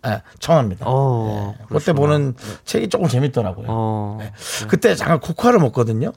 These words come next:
Speaker 2: 예.
Speaker 1: 그게 살이 많이 찌는 것 같아요.
Speaker 2: 그렇죠.
Speaker 1: 네. 그게 살이 많이
Speaker 2: 일어나자마자 당을 그렇게 넣으시면
Speaker 1: 네.
Speaker 2: 또.
Speaker 1: 그 하지영 씨가 소개시켜준 코코아인데
Speaker 2: 아.
Speaker 1: 파란색을 먹어야 되는데 빨간색을 잘못 시켰어요.
Speaker 2: 어.
Speaker 1: 네,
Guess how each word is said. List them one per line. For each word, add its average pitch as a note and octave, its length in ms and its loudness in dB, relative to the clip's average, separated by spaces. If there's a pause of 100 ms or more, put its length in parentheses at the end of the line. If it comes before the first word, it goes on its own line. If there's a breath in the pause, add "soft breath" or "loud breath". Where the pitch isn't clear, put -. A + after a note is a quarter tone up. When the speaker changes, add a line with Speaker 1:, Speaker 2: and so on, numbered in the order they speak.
Speaker 2:
예. G#2 240 -8
Speaker 1:
그게 E3+ 160 0
살이 F3+ 240 0
많이 C3 220 0
찌는 C3+ 180 0
것 G#2+ 60 0
같아요. - 500 -12
Speaker 2:
그렇죠. G2+ 480 -8 (100)
Speaker 1:
네. G2 240 -10 (220)
그게 A2+ 140 -10
살이 A#2+ 200 -6
많이 A#2+ 140 -4
Speaker 2:
일어나자마자 D3 500 6
당을 C3 320 0
그렇게 B2+ 240 -4
넣으시면 A2 380 -2 (260)
Speaker 1:
네. G2+ 60 -6
Speaker 2:
또. G2+ 320 -6
Speaker 1:
그 C#3 80 -2
하지영 D#3 340 2
씨가 D3 280 2
소개시켜준 D3 580 -2
코코아인데 C3 440 -2
Speaker 2:
아. A2+ 520 0 (260 loud breath)
Speaker 1:
파란색을 F#3 480 4
먹어야 B2 240 4
되는데 A2+ 240 0
빨간색을 D#3 480 0
잘못 C3 240 0
시켰어요. - 480 -8
Speaker 2:
어. A2 500 -4
Speaker 1:
네, A#2+ 100 -12